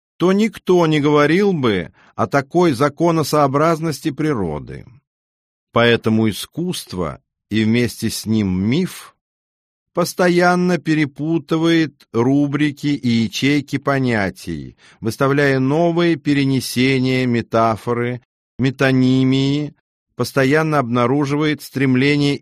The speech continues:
изобразить видимый мир бодрствующих людей таким пестро неправильным, беспоследственно бессвязным, увлекательным и вечно новым, как мир сна.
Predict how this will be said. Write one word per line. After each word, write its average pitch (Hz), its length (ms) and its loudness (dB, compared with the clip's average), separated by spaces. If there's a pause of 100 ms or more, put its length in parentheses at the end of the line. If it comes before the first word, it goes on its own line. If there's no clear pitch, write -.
изобразить 127 720 0
видимый 123 500 0
мир 131 460 -2 (400)
бодрствующих 110 1120 -2
людей 123 600 -4 (300)
таким 151 560 -2 (140)
пестро 139 600 -2
неправильным, 117 1160 -2 (320)
беспоследственно 135 1080 -2
бессвязным, 104 1200 -4
увлекательным 104 1200 -2 (200)
и 101 120 -6
вечно 104 480 -2
новым, 131 580 -2
как - 300 -10
мир 101 400 -4 (140)
сна. 71 540 -10